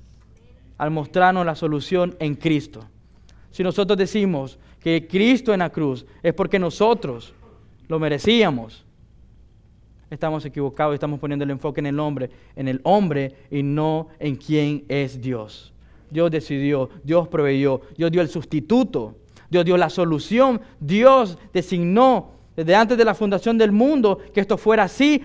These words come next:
por medio de Cristo. El hombre no tenía salvación por, por su propia cuenta. Romanos capítulo uno. Dios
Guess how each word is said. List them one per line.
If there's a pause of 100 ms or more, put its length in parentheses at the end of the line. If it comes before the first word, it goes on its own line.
(120)
por
medio
de
Cristo. (120)
El
hombre
no
tenía
salvación
por, (240)
por
su
propia
cuenta. (240)
Romanos
capítulo
uno. (1700)
Dios